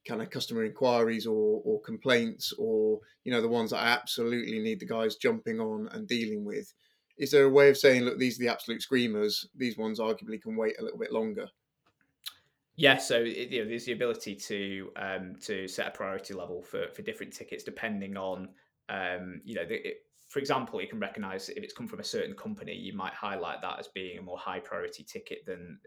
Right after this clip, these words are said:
Speaker 2: you know, a, a different set of companies, for example. And you, you can use data fields and interesting ways to set priority levels as well. Um, so yes, pr-, uh, the other, the other area as well is around,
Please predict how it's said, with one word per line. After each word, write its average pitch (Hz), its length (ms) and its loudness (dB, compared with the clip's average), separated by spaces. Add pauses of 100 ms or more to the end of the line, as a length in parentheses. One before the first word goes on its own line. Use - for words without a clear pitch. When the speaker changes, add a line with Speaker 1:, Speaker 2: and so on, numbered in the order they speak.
Speaker 2:
you 82 100 -14
know, 85 140 -8
a, - 340 -10
a - 40 -20
different - 280 -18
set - 180 -8
of - 140 -14
companies, 85 540 -14
for - 80 -14
example. 95 380 -10
And 101 100 -6
you, 101 100 -8
you 135 140 -10
can 120 100 -12
use 127 200 -6
data 117 300 -6
fields 101 280 -6
and 104 80 -8
interesting 104 400 -10
ways 107 180 -6
to - 100 -18
set - 320 -4
priority 123 440 -2
levels 135 400 -4 (420)
as - 100 -10
well. 139 300 0 (500)
Um, 104 420 2 (100)
so 113 540 2 (640)
yes, 120 340 0
pr-, 123 140 -2
uh, 113 240 4
the 139 80 8
other, 143 200 8
the 139 100 8
other 139 160 6
area 101 280 0
as 101 120 -8
well 117 200 2
is 95 480 -4 (100)
around, 101 540 -2